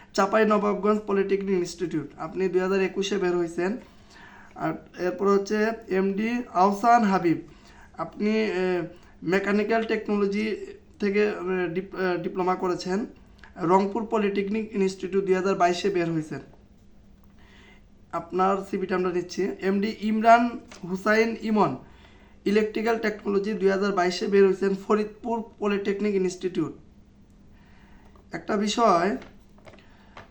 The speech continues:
আপনি কোন টেকনোলজি থেকে পড়াশোনা করছেন এটা অবশ্যই উল্লেখ করে দেবেন। আপনি শুধু ইলেকট্রিক্যাল লিখে রাখছেন,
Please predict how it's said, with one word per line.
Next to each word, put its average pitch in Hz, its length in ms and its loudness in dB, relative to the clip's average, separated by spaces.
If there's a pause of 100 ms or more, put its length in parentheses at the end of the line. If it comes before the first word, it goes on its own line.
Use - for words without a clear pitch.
(140)
আপনি 202 360 -2
কোন 226 280 -4
টেকনোলজি 208 520 0
থেকে 202 260 0
পড়াশোনা 196 480 -2
করছেন 180 300 -2
এটা 190 140 0
অবশ্যই 185 280 0
উল্লেখ 185 160 0
করে 196 200 0
দেবেন। 156 260 0
আপনি 151 240 -8
শুধু 190 200 -6
ইলেকট্রিক্যাল 208 500 0
লিখে 175 240 0
রাখছেন, 151 400 -4